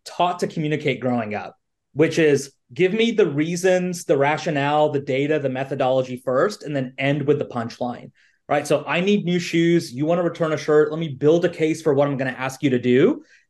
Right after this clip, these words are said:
And then, hey, what I'm gonna ask you to do is we should go to the mall." And to Denise's point earlier, right, how to avoid a distracted audience. One of my big tips for avoiding a distracted audience is telling them immediately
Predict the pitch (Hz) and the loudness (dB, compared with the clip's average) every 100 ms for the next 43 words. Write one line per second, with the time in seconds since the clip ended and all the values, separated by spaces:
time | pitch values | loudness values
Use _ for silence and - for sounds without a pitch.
0 | _ - 160 156 151 147 - 160 143 170 | _ -2 0 0 0 -8 -4 0 2 2
1 | 170 156 151 156 131 147 135 131 120 117 | 0 -2 -2 -2 0 0 -2 -4 -4 0
2 | 120 113 107 107 101 - _ _ _ 160 | 0 0 -4 -8 -10 -14 _ _ _ -2
3 | 156 151 147 - 170 156 147 147 135 156 | 0 0 -2 0 4 4 4 0 -2 -2
4 | 160 208 214 - - 170 165 151 175 175 | 0 0 0 -2 -2 -2 0 0 2 2
5 | 135 127 131 135 131 156 175 170 135 147 | 4 2 2 -4 -4 -4 0 0 0 -4
6 | 156 147 139 165 139 139 127 135 135 123 | -4 -6 -4 -2 -2 0 0 2 0 -2
7 | - 139 165 156 139 151 160 160 165 147 | -2 -2 0 -4 -4 -2 -2 -2 -2 -2
8 | - 147 123 135 135 123 - 131 123 123 | 0 2 2 2 0 -2 -2 -2 0 -2
9 | 117 139 180 123 - 139 143 139 123 113 | 0 -2 -4 -8 -2 0 2 0 -2 -4
10 | 120 165 170 208 | -2 0 2 0